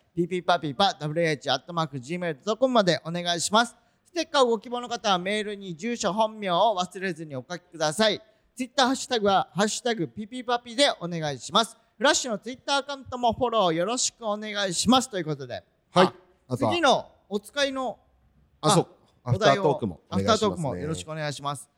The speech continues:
Speaker 1: あ、次回の、
Speaker 2: はい。
Speaker 1: えー、脇田ママのお使いのお題なんですが、
Speaker 2: はい。はい。
Speaker 1: 風鈴。
Speaker 2: あー、いいね。
Speaker 1: 風鈴、夏ですね。
Speaker 2: 夏ですからね。
Speaker 1: まあ、母ちゃんのね、ちっちゃい頃から風鈴なんてあったわけだから。
Speaker 2: はいはいはい。
Speaker 1: ね、昔の方があったわけだから。
Speaker 2: うん。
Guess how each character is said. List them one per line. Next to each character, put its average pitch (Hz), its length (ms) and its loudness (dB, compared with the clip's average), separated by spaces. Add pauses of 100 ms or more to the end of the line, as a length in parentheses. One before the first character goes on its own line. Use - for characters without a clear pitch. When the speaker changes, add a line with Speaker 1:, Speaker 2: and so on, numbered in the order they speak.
(160)
Speaker 1:
あ、 165 120 4
次 151 160 2
回 254 200 4
の、 131 240 2 (200)
Speaker 2:
は 165 100 2
い。 131 100 2 (160)
Speaker 1:
え 143 180 2
ー、 - 20 2
脇 156 180 2
田 202 100 -2
マ 190 100 2
マ 190 100 0
の 170 100 2
お 147 80 0
使 165 300 -2
い 156 80 -2
の 151 340 -2
お 156 120 8
題 214 300 2
な 196 140 0
ん 180 80 -8
で 147 80 -6
す - 140 -16
が、 170 280 2
Speaker 2:
は 147 80 6
い。 143 40 4
は - 60 -8
い。 - 0 - (140)
Speaker 1:
風 311 340 0
鈴。 269 300 -2 (300)
Speaker 2:
あ 139 200 4
ー、 139 80 4
い 147 100 4
い 135 40 2
ね。 123 360 0
Speaker 1:
風 143 160 -6
鈴、 147 160 -8
夏 147 300 -8
で 151 140 -6
す - 140 -20
ね。 - 140 -20
Speaker 2:
夏 101 360 -2
で 95 120 -2
す - 100 -12
か - 100 -20
ら 80 240 -16
ね。 78 140 -10
Speaker 1:
ま - 60 -14
あ、 - 60 -10
母 302 140 4
ち 277 100 -2
ゃ 226 40 4
ん 180 60 0
の 127 180 -6 (100)
ね、 175 140 -6
ち - 100 -16
っ - 40 -14
ち - 80 -4
ゃ 226 40 -2
い - 20 -2
頃 127 180 -6
か 98 80 -14
ら 85 80 -12
風 160 300 -2
鈴 190 140 0
な 185 140 -2
ん 175 60 -14
て - 80 -20
あ 117 80 -6
っ - 100 -10
た - 80 -14
わ 92 260 -2
け 85 60 -2
だ 78 80 -8
か 82 60 -18
ら。 82 40 -12
Speaker 2:
は 90 80 -6
い 82 40 -6
は 76 40 -10
い 76 120 -18
は 85 100 -14
い。 78 60 -18 (260)
Speaker 1:
ね、 147 240 -4 (240)
昔 220 380 -4
の 302 80 -4
方 294 120 -2
が 123 100 -2
あ 101 40 -10
っ 107 100 -18
た - 60 -20
わ 95 100 -20
け - 80 -20
だ 78 60 -20
か - 60 -20 (160)
ら。 101 80 0
Speaker 2:
う 104 40 4
ん。 87 300 0